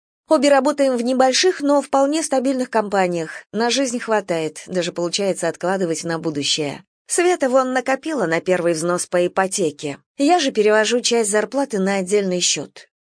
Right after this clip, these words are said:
Не на что-то конкретное, а скорее на чёрный день.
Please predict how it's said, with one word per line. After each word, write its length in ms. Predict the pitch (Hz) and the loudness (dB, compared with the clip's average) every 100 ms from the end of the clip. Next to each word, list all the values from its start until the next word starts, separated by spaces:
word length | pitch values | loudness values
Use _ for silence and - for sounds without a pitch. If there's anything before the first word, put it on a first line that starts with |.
| - | -4
Не 160 | 202 | -2
на 140 | 214 214 | 0 0
что-то 240 | 311 277 | -2 -2
конкретное, 960 | 180 170 165 170 151 156 151 151 156 - | -2 -2 0 -2 -2 -4 -4 -4 -6 -8
а 200 | - 180 | -2 0
скорее 440 | 185 - 208 226 202 | 0 0 2 2 2
на 160 | 190 | -2
чёрный 340 | 190 208 190 196 | -2 -2 -2 -2
день. 380 | 190 151 127 | -2 -4 -6